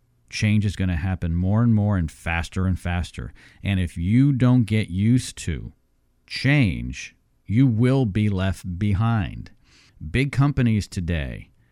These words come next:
that aren't even that old are laying off tens of thousands of people.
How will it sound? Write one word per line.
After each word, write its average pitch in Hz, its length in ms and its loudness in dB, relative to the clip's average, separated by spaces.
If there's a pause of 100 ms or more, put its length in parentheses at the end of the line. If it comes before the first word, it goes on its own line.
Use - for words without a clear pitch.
(280)
that 104 200 0
aren't 139 220 4
even 131 280 2
that 120 200 2
old 107 480 -2 (220)
are 95 140 -2
laying 120 420 2
off 113 300 -2
tens 131 460 2
of 117 120 -2
thousands 113 760 -2
of 101 160 -6
people. 131 420 -6